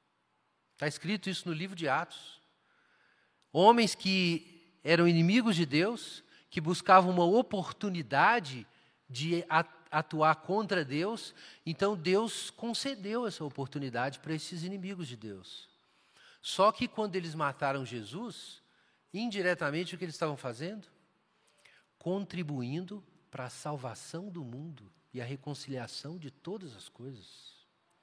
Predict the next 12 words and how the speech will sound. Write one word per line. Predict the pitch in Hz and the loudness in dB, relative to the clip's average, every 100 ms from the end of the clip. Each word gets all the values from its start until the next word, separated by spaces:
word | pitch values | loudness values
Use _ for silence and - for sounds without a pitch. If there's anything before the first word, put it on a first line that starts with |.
| _ - - - - | _ -20 -20 -20 -6
Então, | 156 240 269 | 2 6 6
até | 175 185 247 | 8 8 8
mesmo, | 220 226 294 196 | 6 8 6 6
como | 170 190 | 0 2
eu | 180 | 4
já | 180 | 2
disse | 151 160 | 2 -4
aqui, | 135 233 | -2 -4
os | 185 | -4
inimigos | 202 208 185 240 226 | -4 -4 -4 -4 -4
de | 170 147 | -4 -2
Deus | 143 180 240 - - | 2 2 0 -4 -12